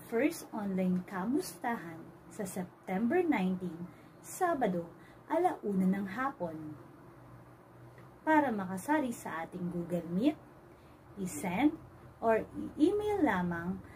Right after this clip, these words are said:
ang inyong Gmail address sa aking Facebook account na Quinalyn Cruz Maniaul. Hanggang sa muli, stay home, keep safe,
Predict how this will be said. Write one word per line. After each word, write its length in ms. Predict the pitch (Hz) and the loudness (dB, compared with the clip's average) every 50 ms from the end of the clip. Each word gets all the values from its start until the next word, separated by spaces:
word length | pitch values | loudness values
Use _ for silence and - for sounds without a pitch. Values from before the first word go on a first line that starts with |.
| - - - - - - | -18 -18 -18 -18 -14 -8
ang 160 | - 226 220 220 - | -6 -4 -4 -4 -4
inyong 480 | 214 214 214 208 208 202 196 190 185 180 | -4 -2 -2 -2 -2 -2 0 2 2 2
Gmail 480 | 180 233 285 302 349 381 403 403 - | 2 6 6 6 6 4 0 -4 -4
address 800 | - - 214 208 185 180 - - - - - - - - - - | -2 -2 0 0 0 -2 -6 -10 -12 -12 -12 -12 -12 -10 -8 -4
sa 180 | 196 180 175 180 | -2 -2 -2 -2
aking 240 | 208 196 180 185 180 - - - | 0 0 0 0 0 -2 -4 2
Facebook 400 | 254 294 302 - - 381 392 - - - - | 2 4 4 4 0 -4 -4 -4 -4 -6 -2
account 320 | - 202 180 170 175 180 180 - - - - - - - - 214 | 0 0 0 2 0 -2 -4 -6 -10 -12 -12 -12 -12 -10 -6 -4
na 80 | 190 180 180 - - | -4 -4 -4 -6 -8
Quinalyn 560 | - 208 208 208 226 247 294 339 359 359 - - | -6 -4 -2 0 0 0 0 -2 -2 -4 -6 -8
Cruz 400 | - - 185 180 170 175 - 190 | -6 -4 -2 -2 -2 -2 -4 -4
Maniaul. 640 | 208 208 220 233 233 233 240 262 285 294 - - - - - - - - - - - - - - - - - - - - - | -2 -2 0 2 2 2 2 2 2 0 -2 -2 -6 -8 -10 -12 -12 -12 -12 -12 -10 -10 -10 -10 -10 -10 -10 -12 -12 -6 -2
Hanggang 380 | 226 220 220 208 226 208 202 202 | 0 0 2 4 4 4 4 2
sa 160 | - 220 196 | 0 0 0
muli, 640 | 190 190 190 185 226 311 370 392 359 339 349 349 - - - - - - - - - - - - | 2 2 2 6 8 10 10 10 10 8 6 2 0 -4 -12 -18 -20 -20 -20 -20 -20 -18 -16 -16
stay 320 | - - - - 208 190 185 180 | -16 -6 -2 0 2 2 2 2
home, 400 | - 190 190 202 285 311 - - - - - - - - - - - - - - - | 2 2 4 6 6 4 4 0 -6 -18 -20 -20 -20 -20 -20 -20 -20 -20 -20 -20 2
keep 240 | - 415 427 415 403 | 4 4 4 4 2
safe, 400 | - - - 240 220 220 226 | -2 0 2 2 2 2 0